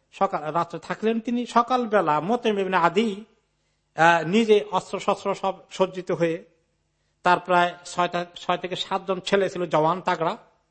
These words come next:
এদেরকে নিয়ে অস্ত্র সজ্জিত হয়ে ওনাকে নবী মুহাম্মদ সাল্লাল্লাহু আলাইহি সাল্লামকে সাথে নিয়ে মক্কায় ঢুকলেন, কাবা ঘরের ভিতরে আসলেন, বাইতুল্লাহর এখানে আসলেন। এসে বললেন, "মুহাম্মদ, এই ব্যাপারে তুমি কাবার তাওয়াফ করো,"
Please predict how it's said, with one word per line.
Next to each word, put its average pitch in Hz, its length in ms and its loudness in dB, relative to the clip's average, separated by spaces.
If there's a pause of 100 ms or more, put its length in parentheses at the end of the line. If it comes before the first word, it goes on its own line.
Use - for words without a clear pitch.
(420)
এদেরকে 196 500 2
নিয়ে 180 240 0
অস্ত্র 165 360 -4
সজ্জিত 190 360 -2
হয়ে 180 320 -2 (540)
ওনাকে 175 340 0
নবী 170 200 -4
মুহাম্মদ 165 320 -8
সাল্লাল্লাহু - 80 -10
আলাইহি 165 160 -6
সাল্লামকে 170 240 -10
সাথে 180 320 -4
নিয়ে 190 160 -2
মক্কায় 170 380 -2
ঢুকলেন, 151 360 -4
কাবা 143 220 -2
ঘরের 135 240 -8 (720)
ভিতরে 147 220 -8
আসলেন, 151 400 -10 (360)
বাইতুল্লাহর 143 380 -4
এখানে 131 200 -14
আসলেন। 202 280 -12 (640)
এসে 170 200 -2
বললেন, 208 420 -2 (180)
"মুহাম্মদ, 180 300 -2
এই 170 120 -4
ব্যাপারে 170 220 -8
তুমি 185 220 -8 (180)
কাবার 175 220 2
তাওয়াফ 170 280 2
করো," 143 220 -6